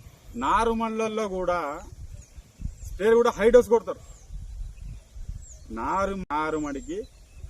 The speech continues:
స్ప్రే కూడా త-, మ్యాక్సిమం కొట్టకుండా ఉండటానికి చూసుకోవాలా. మన వేప నూనె కానీ అట్లాంటి ఏమన్నా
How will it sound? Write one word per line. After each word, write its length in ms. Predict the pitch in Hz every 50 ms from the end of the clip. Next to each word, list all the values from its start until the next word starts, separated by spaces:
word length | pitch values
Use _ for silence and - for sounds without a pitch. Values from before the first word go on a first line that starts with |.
| - - - -
స్ప్రే 340 | - - - - 147 190 202
కూడా 380 | 196 190 180 170 180 202 208 - - - - - -
త-, 100 | 175 - - - - - - - - - - - - - 123
మ్యాక్సిమం 380 | 127 143 165 165 147 165 208
కొట్టకుండా 440 | 190 - 180 165 190 170 180 190 190
ఉండటానికి 520 | 180 180 160 151 151 175 175 165 170 151
చూసుకోవాలా. 460 | 160 156 - - 151 143 135 143 165 180
మన 440 | 165 160 156 160 151 143 135 123 113
వేప 240 | 127 139 151 151 175
నూనె 220 | 165 160 160 156
కానీ 280 | 147 143 139 135 135 143
అట్లాంటి 400 | 147 139 139 - 147 147 139 151
ఏమన్నా 360 | 147 143 147 139 139 135 139